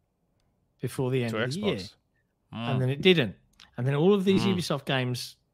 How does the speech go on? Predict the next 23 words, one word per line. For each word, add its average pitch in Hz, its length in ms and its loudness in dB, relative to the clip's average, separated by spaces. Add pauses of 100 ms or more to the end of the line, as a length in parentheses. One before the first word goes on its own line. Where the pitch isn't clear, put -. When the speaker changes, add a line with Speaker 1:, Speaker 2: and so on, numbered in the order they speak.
(200)
Speaker 1:
their 139 180 -4
statuses 139 720 -4
changed. 107 680 -4 (640)
Speaker 2:
Yeah. 107 280 -2
Speaker 1:
So 127 300 2
perhaps 156 480 2
that 165 240 -2
is 160 160 0
arriving. 135 840 0 (340)
Is 165 240 2
that 165 180 2
gonna 180 160 4
be 170 120 2
part 175 200 0
of 147 60 -6
the 160 60 -2
show 160 340 0
on 139 80 -4
January 131 320 -6
twenty-fifth? 156 640 -4 (960)
Speaker 2:
I 107 60 -16 (120)
doubt - 400 -20
it. - 220 -20